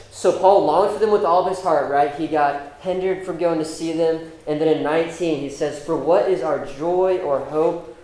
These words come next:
or crown of boasting before our Lord Jesus at his coming? Is it not you? For you are our glory and joy." And so Paul says that their joy before the Lord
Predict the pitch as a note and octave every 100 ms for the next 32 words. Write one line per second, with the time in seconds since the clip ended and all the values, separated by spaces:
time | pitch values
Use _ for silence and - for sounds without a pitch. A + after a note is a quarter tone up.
0 | - - - C#3 - - E3+ F#3+ D3+ A#2
1 | - C#3 G3+ A3 - C#3 B2+ B2 B2 -
2 | C#3+ C3+ B2+ B2+ B2 C3 C3 - B2+ B2+
3 | - - D#3+ C3 G#2+ C#3+ C#3+ F#3 D#3+ F3
4 | - - C3 F#3+ - - - - - -
5 | - - - - - - - - - E3
6 | C3+ D3 E3 C#3+ C#3 B2+ A2 A#2+ B2+ C#3
7 | C#3+ C#3+ B2 B2 A#2+ A2 B2 B2 G#2+ -
8 | - - - - - - - - - -
9 | - _ _ - - - B2 C3 - C#3+
10 | D3 - C#3+ B2+ A#2+ - C3+ C3+ A2+ A2+
11 | C3 C3+ A#2+ A#2 - B2+ B2+ B2+ B2+ A2
12 | B2 B2 A2 G#2